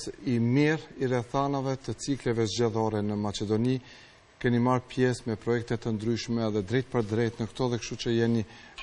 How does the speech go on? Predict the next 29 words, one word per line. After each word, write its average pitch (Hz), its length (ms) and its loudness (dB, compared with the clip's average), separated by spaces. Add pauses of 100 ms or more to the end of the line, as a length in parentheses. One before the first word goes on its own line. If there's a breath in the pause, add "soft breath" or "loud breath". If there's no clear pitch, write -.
njohës 113 500 0
i 113 40 2
mirë 113 260 6
i 107 40 6
rrethanave. 107 640 2 (360 loud breath)
Duke 120 220 0
u 123 40 4
nisur 147 320 2
nga 127 200 2
ky - 180 -2
bazament, 123 580 0
ë, 123 220 2 (360 loud breath)
pyetja 131 320 2
ime 123 200 4
konkrete 120 520 -2
te 113 160 -4
ky 123 200 -4
do 110 120 -2
të 127 140 -4
ishte 113 240 -2
se 110 220 -4 (440 loud breath)
a 107 100 0
besoni, 110 600 0
a 110 120 0
jeni 151 300 4
optimist 135 640 2 (300 loud breath)
se 123 160 0
në 123 180 4
këtë 175 180 -2